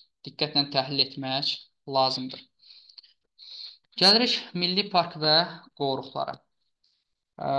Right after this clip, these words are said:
Respublikamızda olan bitkilər, ümumiyyətlə landşaft kompleksi, heyvanlar aləmi, orada olan hər bir şey, e, qorunur. Mühafizə etmək üçün, e,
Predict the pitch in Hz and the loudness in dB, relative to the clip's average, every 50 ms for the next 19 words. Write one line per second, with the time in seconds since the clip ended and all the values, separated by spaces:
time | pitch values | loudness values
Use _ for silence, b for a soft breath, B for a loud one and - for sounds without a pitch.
0 | 139 151 185 190 - - - 247 247 226 - - 170 151 147 135 - - 135 131 | 0 2 2 0 0 0 -2 -2 -2 2 4 6 6 6 6 4 2 2 4 4
1 | 127 123 - - 127 - - - - 139 131 127 127 131 151 160 - - _ _ | 4 2 0 -2 -10 -10 -10 -6 -4 0 4 6 6 6 6 4 0 -10 _ _
2 | - 151 151 180 208 202 - 160 147 143 143 139 - - 160 147 - - - 139 | -8 -4 0 2 2 2 2 2 4 6 4 4 4 0 -2 -2 -4 -6 -8 -8
3 | 131 - 131 127 131 - - - - 131 131 - 151 147 139 139 135 139 139 135 | -6 -6 -8 -8 -8 -8 -6 -4 -2 0 2 4 4 6 6 6 6 6 6 6
4 | 131 127 127 131 131 131 131 135 135 139 135 B B B B B B B B _ | 6 6 6 4 4 2 2 0 -2 -2 -4 B B B B B B B B _
5 | - 156 165 165 180 185 180 170 151 160 156 147 135 135 127 - - 147 156 175 | 4 4 6 6 6 6 6 6 6 6 4 4 4 2 2 2 4 4 4 4
6 | 190 190 - - - _ _ _ - 143 139 135 135 131 131 131 - - - _ | 4 0 -4 -12 -18 _ _ _ -6 -2 0 2 2 2 0 0 -4 -8 -12 _
7 | - 180 165 156 147 139 135 127 127 - - 147 147 147 160 160 156 160 180 170 | 4 6 8 8 8 6 4 2 0 -2 -2 -2 2 4 4 4 4 4 2 0
8 | - 170 160 156 151 - - 160 165 185 208 202 - B B B B _ _ - | 0 0 0 0 -2 -2 -4 -4 -4 -4 -4 -8 -10 B B B B _ _ -6
9 | 139 | -2